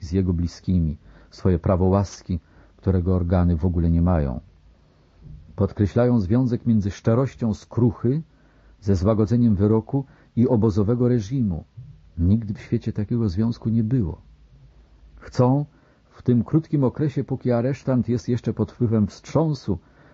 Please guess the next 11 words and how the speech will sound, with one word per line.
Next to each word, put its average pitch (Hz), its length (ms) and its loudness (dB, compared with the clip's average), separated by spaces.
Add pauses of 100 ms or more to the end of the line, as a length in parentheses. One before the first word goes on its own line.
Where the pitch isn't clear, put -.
póki 101 200 -2
jest 104 180 2
udręczony 107 680 2
i 110 60 4
niecałkiem 120 460 0
poczytalny, 120 680 0 (540)
wydostać 117 600 -2
jak 123 160 -4
najwięcej 127 680 0 (260)
feralnych 131 640 0
zeznań, 95 520 0